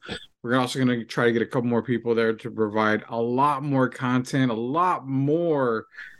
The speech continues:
stuff for T M B. We're just continuing to grow on our content. Every show that we cover for them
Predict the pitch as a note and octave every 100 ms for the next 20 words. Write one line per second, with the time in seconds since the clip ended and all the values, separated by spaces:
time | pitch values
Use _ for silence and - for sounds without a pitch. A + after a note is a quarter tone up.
0 | _ _ - - - - D3+ D3+ D3 -
1 | B2 - - D3+ C#3+ C3+ A2+ A2 B2+ B2+
2 | B2+ B2 B2+ C#3 C3+ B2 - C#3 C3+ C3+
3 | C3+ B2+ A#2 G2+ G2 A2+ B2+ C3 C3+ G2
4 | B2 A2+ A2 C3 A#2+ A2 C#3 B2+ A#2+ -
5 | B2+ D#3 D#3 D3 - - C3+ C3+ B2+ A2+
6 | A#2+ B2 C3+ C3 B2 B2+ - C3 B2 C3
7 | C3 B2+